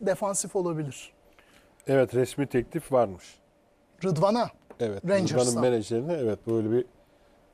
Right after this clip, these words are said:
Speaker 2: e, şey gelmiş.
Speaker 1: Böyle bir bilgi elimizde
Speaker 2: Evet,
Speaker 1: var.
Speaker 2: var.
Speaker 1: E, resmi bir teklif söz konusu. İlginç
Speaker 2: Başkan
Speaker 1: bir
Speaker 2: Ahmet
Speaker 1: transfer
Speaker 2: Nur Çebi'de
Speaker 1: olabilir.
Speaker 2: kalmış iş.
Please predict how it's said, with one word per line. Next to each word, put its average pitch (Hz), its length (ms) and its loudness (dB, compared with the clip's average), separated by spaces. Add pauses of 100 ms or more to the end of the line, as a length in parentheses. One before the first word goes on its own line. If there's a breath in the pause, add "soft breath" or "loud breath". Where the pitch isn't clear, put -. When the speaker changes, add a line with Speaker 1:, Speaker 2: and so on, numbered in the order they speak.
(240)
Speaker 2:
e, 101 40 -4
şey 131 240 2
gelmiş. 113 540 -2 (460)
Speaker 1:
Böyle 208 300 2
bir 151 120 -2
bilgi 160 260 2
elimizde 151 380 2
Speaker 2:
Evet, 202 100 6
Speaker 1:
var. 135 200 -6
Speaker 2:
var. 107 140 -4 (480 soft breath)
Speaker 1:
E, 147 260 -2
resmi 170 320 0
bir 151 60 -8
teklif 170 340 -6
söz - 280 0
konusu. 185 560 -4
İlginç 185 160 -2
Speaker 2:
Başkan 165 360 6
Speaker 1:
bir 156 40 8
Speaker 2:
Ahmet 147 120 8
Speaker 1:
transfer 147 240 2
Speaker 2:
Nur 190 80 2
Çebi'de 190 140 2
Speaker 1:
olabilir. 131 180 2
Speaker 2:
kalmış 107 520 -2 (640)
iş. - 340 -12